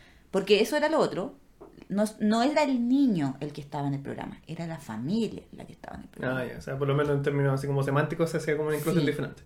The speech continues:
Speaker 1: ¿cachai? Entonces, la familia que estaba en el programa, nosotros nos explicaban y nos decían, "Miren, papás,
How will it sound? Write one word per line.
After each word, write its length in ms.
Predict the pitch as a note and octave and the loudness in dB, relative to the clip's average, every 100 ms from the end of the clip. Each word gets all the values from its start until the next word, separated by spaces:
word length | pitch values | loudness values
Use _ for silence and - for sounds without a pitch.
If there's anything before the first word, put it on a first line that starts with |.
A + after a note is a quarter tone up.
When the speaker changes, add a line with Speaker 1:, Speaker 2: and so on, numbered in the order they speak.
| - | -12
Speaker 1:
¿cachai? 420 | D3+ C#3+ E3+ F#3+ G3+ - - - | -12 -6 -4 -6 -8 -18 -20 -18
Entonces, 340 | E3+ F3+ G#3+ G3 | -12 -4 -4 -2
la 140 | F3+ | -4
familia 380 | F3+ F3+ B3+ D#4 | -4 -4 0 0
que 40 | |
estaba 300 | C4+ - C#4 | -2 -2 -2
en 60 | D4+ | -2
el 60 | D4+ | -4
programa, 320 | D4 A3+ G3+ | -4 -2 -2
nosotros 280 | G#3 B3 C#4 | -4 -4 -2
nos 120 | C4+ | -2
explicaban 460 | B3+ A3 G#3+ C#4 D4+ | -2 -6 -6 -4 0
y 20 | |
nos 100 | B3+ | -2
decían, 280 | B3 C4 B3 | -2 -6 -4
"Miren, 200 | C4 B3+ | -2 -2
papás, 380 | - - - | -4 -12 -16